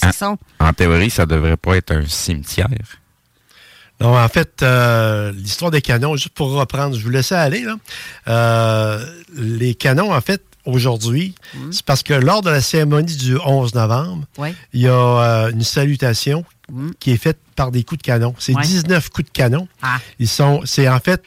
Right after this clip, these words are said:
Speaker 3: c'est un canon qui est sur les plaines d'Abraham, qui, euh, durant la période de, de silence, va faire dix-neuf coups de canon pour, euh, sur la commémoration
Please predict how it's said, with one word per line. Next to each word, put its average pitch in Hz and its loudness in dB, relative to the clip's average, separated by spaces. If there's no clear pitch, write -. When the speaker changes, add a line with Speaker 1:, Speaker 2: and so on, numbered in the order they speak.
Speaker 3:
c'est - -6
un 214 2
canon 185 0
qui 143 0
est 135 6
sur 151 2
les 147 4
plaines 147 0
d'Abraham, 135 0
qui, 156 0
euh, 127 4
durant 135 0
la 131 2
période 147 0
de, 117 0
de 110 -2
silence, 160 -2
va 127 2
faire 147 2
dix-neuf 156 -2
coups - -8
de - -20
canon 139 0
pour, 120 2
euh, 104 0
sur 120 -8
la 120 2
commémoration 143 2